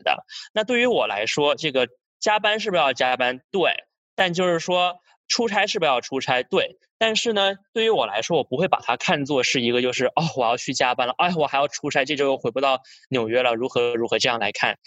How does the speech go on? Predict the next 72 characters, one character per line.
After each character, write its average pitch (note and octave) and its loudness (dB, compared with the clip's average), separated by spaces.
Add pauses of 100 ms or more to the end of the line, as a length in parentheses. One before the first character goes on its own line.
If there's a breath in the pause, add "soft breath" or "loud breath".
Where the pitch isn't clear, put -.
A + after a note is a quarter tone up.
(300 loud breath)
其 A3 0
实 G#3+ 0
更 A3+ -2
多 F#3+ 2
会 F#3+ -2
把 C3+ 0
它 C3 0
看 E3 -4
成 A#2+ -6
这 D#3 0
是 D3 2
前 G#2+ 0
面 C3+ 0
这 D3 -2
些 C#3+ 2
事 - 0
情 A#2 -2
的 G#2 -2
一 G#2+ -2
个 G#2+ 0
延 G#2 -2
伸， B2 0
因 A#3+ 0
为 G3 0
我 E3+ 0
要 A#2+ 0
去 - -8
接 E3 0
触 D3+ -2 (240 soft breath)
如 F3 0
此 C3+ -2
多 D#3+ 0
元 A#2+ -2
化 C#3 -2
的 A2+ -2
这 A#2 -2
个 A2+ 0
客 C3 -2
户， A2 -6
这 D3+ 0
些 D3+ 2
客 D3+ -2
户 C#3 -2
分-， D#3 -2 (200)
分 D#3+ 0
散 C3+ 0
在 A#2 0
这 A#2 -4
个 A#2 2
全 C#3 -2
美 D#3 -2 (300 loud breath)
或 D#3+ 2
者 C3 0
全 D3 -4
球 C#3 -2
各 D3+ -2
个 B2+ 2
地 C3+ -2
方， G#2 -2
所 - -2
以 F#3+ 2
我， D3 0 (100)
我 G#2+ -10
需 - -2
要 C4 2
去 - -10
加 - 0
班 G#2+ -2
或 A2 -2
者 - -4
出 - -2
差， - 0